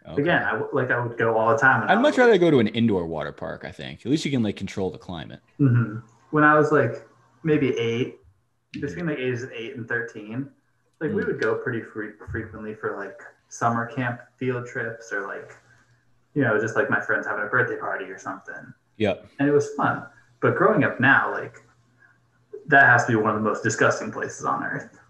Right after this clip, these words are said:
Speaker 1: Mm, okay.
Speaker 2: Just you're, you're sharing the same air with so many people, like,
Speaker 1: Oh,
Speaker 2: just,
Speaker 1: God.
Speaker 2: like, you're
Speaker 1: Yeah, I'm in,
Speaker 2: all in
Speaker 1: I'm in
Speaker 2: just, like, the same water all day.
Speaker 1: Yeah. If I've learned anything from this past year, like, I definitely wanna limit my shared air,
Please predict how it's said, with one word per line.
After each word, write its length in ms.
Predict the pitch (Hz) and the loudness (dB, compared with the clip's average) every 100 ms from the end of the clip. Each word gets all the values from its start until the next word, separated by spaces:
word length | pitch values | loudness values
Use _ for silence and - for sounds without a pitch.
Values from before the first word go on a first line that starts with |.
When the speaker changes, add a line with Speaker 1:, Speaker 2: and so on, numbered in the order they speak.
| _ 98 | _ -4
Speaker 1:
Mm, 320 | 98 87 78 - 110 | -2 -4 -6 -12 -12
okay. 240 | 92 80 85 | -10 -4 2
Speaker 2:
Just 200 | 143 - | 2 4
you're, 300 | 120 113 110 | 4 4 2
you're 100 | 127 | 2
sharing 280 | 139 135 135 | 6 6 6
the 80 | |
same 300 | 127 127 120 | 4 0 2
air 260 | 123 117 113 | 2 2 2
with 140 | 110 | 0
so 200 | - 113 | -2 0
many 160 | 117 110 | 0 -2
people, 540 | 110 107 107 104 104 | -4 -4 -2 -2 -4
like, 340 | 101 98 - _ _ _ _ _ _ _ - | -6 -10 -14 _ _ _ _ _ _ _ -6
Speaker 1:
Oh, 200 | 123 - - | -6 -4 -4
Speaker 2:
just, 180 | 123 - | -4 -4
Speaker 1:
God. 160 | - - - | -14 -20 -4
Speaker 2:
like, 220 | 143 127 127 | 0 2 2
you're 240 | 117 113 | 2 2
Speaker 1:
Yeah, 80 | 110 | 2
I'm 60 | |
in, 60 | 110 | 4
Speaker 2:
all 180 | 120 123 | 6 6
in 60 | 123 | 4
Speaker 1:
I'm 60 | |
in 40 | 123 | 2
Speaker 2:
just, 140 | 113 | 2
like, 260 | 123 107 - | 0 0 -2
the 80 | 117 | -4
same 400 | - 120 120 113 | -2 0 0 -2
water 480 | 98 101 107 107 107 | -2 -2 0 -2 -4
all 280 | 101 101 - | -4 -4 -6
day. 440 | - - - 151 - _ _ _ _ | -10 -10 -10 -12 -14 _ _ _ _
Speaker 1:
Yeah. 420 | 98 85 82 82 85 _ _ _ | -10 -8 -8 -10 -12 _ _ _
If 80 | - | -4
I've 140 | 127 170 | -2 2
learned 200 | 165 117 | 4 4
anything 300 | 110 101 92 | 4 0 -4
from 100 | 85 | -6
this 120 | 82 | -8
past 360 | - 80 - | -6 -6 -6
year, 300 | 80 76 69 - | -8 -8 -8 -6
like, 140 | 87 | -2
I 100 | 87 | -2
definitely 360 | 107 123 120 127 | 2 2 4 4
wanna 180 | 113 107 | 6 4
limit 380 | 85 90 90 - | 2 2 0 0
my 240 | 82 80 | -2 -2
shared 520 | 76 - - 82 78 - | -4 -6 -4 -2 -4 -4
air, 380 | 73 69 - | -6 -6 -10